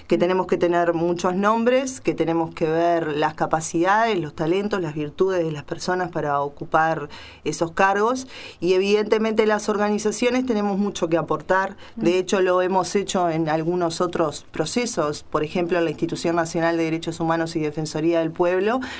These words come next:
Speaker 1: las organizaciones sociales tuvimos la posibilidad de presentar nombres para ocupar, este, los cargos. Hace al sistema, este, democrático, al fortalecimiento de la democracia, en
Speaker 2: Los
Speaker 1: realidad.
Speaker 2: nombres que, que se manejan, como decías, en las sesiones parlamentarias para ocupar los, los cargos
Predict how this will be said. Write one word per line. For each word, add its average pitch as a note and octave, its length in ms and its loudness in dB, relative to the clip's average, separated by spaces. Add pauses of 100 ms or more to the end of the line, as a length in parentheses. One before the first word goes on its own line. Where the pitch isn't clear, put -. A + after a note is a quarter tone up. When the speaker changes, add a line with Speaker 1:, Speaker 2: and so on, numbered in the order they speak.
(100)
Speaker 1:
las E3 220 0
organizaciones E3+ 600 0
sociales F#3 480 0
tuvimos F3+ 540 0
la D3+ 120 -2
posibilidad D#3 720 0
de D#3+ 80 -2
presentar D3+ 480 -4
nombres E3+ 400 0
para D3 180 -4
ocupar, D3 560 -2 (380)
este, D3 640 -2
los D3 180 -2
cargos. C#3+ 500 0
Hace A3 300 -2
al E3+ 300 0
sistema, D#3+ 800 -2
este, C3 480 -6 (380)
democrático, D#3 640 2
al C#3+ 60 -2
fortalecimiento D#3+ 840 -2
de D3+ 80 -2
la D3 80 -2
democracia, E3 540 -2
en C#3+ 60 -8
Speaker 2:
Los A3 80 -2
Speaker 1:
realidad. C4 200 0
Speaker 2:
nombres D#4 260 -2
que, G#3+ 280 0
que G#3 100 -4
se G#3+ 100 -6
manejan, A3 440 -2
como F#3+ 180 -6
decías, G3 400 -6
en G3 120 -6
las F3+ 100 -6
sesiones G#3+ 280 -4
parlamentarias G3 600 -2
para A3+ 220 0
ocupar G3 320 0
los, F3+ 340 -4
los F3+ 160 -4
cargos G3 480 -4